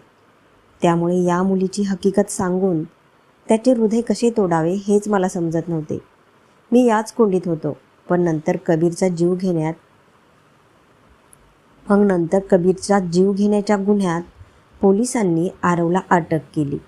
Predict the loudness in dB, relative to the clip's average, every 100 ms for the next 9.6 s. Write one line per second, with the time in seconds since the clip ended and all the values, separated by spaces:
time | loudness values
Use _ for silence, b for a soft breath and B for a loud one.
0 | _ _ _ -2 0 0 -2 0 2 2
1 | 0 -2 -2 0 0 0 -2 -2 0 0
2 | 0 0 0 0 -2 -2 -2 -2 0 2
3 | 0 0 0 0 -2 -8 -12 _ _ _
4 | _ 0 2 2 0 0 0 0 0 -2
5 | -4 -10 -8 -2 0 2 0 0 -2 0
6 | 0 0 0 0 -2 -2 -2 0 0 0
7 | 0 -2 -6 -10 _ b b b 0 0
8 | 2 2 2 0 0 0 0 0 0 0
9 | 0 2 2 2 0 -2